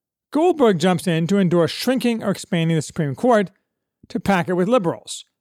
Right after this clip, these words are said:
rejecting that the possibility will lead to a downward spiral of reaction and counterreaction. She rejects it not for any rational reason,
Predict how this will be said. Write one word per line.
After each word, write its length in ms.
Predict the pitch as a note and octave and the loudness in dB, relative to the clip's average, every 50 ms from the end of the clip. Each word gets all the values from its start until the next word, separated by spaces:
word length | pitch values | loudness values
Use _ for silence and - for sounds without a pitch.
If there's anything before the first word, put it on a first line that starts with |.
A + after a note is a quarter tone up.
| _ _ _ _ _ _ _ - | _ _ _ _ _ _ _ -2
rejecting 500 | G#3+ G#3 F3 E3+ C4 D4+ D4 - C4+ A#3+ | -2 0 2 2 2 2 2 2 0 0
that 80 | G3+ | 0
the 80 | F3 E3 | 0 -2
possibility 880 | B2+ - F3 E3+ - - D#3+ D3 F3 F3 E3+ - - E3+ E3+ E3 C3+ _ _ _ _ _ _ _ _ _ - | -2 -2 -2 -2 -2 -2 -2 0 0 2 0 2 0 0 0 0 -2 _ _ _ _ _ _ _ _ _ -4
will 120 | G3+ F#3 | 0 0
lead 280 | F3 E3 E3+ E3+ E3+ - | 2 2 2 2 2 2
to 100 | - G3 | 2 0
a 60 | F#3+ | 2
downward 480 | D#3+ C3 F3+ F3+ G3 G#3 G#3+ A3 G#3+ F3+ | 2 2 0 2 2 4 4 2 2 0
spiral 460 | - - - D#3+ C#3 C#3 C#3+ D3 - | -2 -4 -4 -2 -2 0 -2 -2 -4
of 120 | D3 - D3 | -4 -6 -4
reaction 640 | D#3+ F3 G#3+ A#3 A#3+ - - - A3 G#3+ G#3 F3 - _ _ _ _ _ _ _ | -2 0 2 2 0 0 0 0 0 0 0 -2 -4 _ _ _ _ _ _ _
and 120 | B3+ C#4 | -6 -2
counterreaction. 800 | G3+ G#3+ C4 C#4 F#3+ G#3 F#3 D#3 C#3+ B2 G#2+ - - - G3 - - _ _ _ _ _ _ _ _ _ _ _ _ _ _ _ _ _ _ _ _ _ _ _ | 0 2 2 2 2 0 0 0 -2 -4 -6 -8 -10 -10 -10 -12 -14 _ _ _ _ _ _ _ _ _ _ _ _ _ _ _ _ _ _ _ _ _ _ _
She 200 | - - - A3+ | -10 -2 0 2
rejects 440 | G3 F3+ D3 D3+ A#3 D4 C#4+ - - | 4 4 4 4 2 2 2 0 0
it 80 | A3 F#3 | 0 2
not 240 | E3+ E3 E3 D#3 - | 2 2 0 0 -2
for 140 | - E3+ | -2 -4
any 140 | D#3 C#3+ C3 | -2 -2 -2
rational 520 | B2+ C3 E3+ A#3 C#4+ B3+ - - - C#3+ B2+ | -2 0 0 0 0 0 0 -2 -4 -4 -4
reason, 340 | B2 A#2 - - - - | -6 -8 -8 -10 -14 -20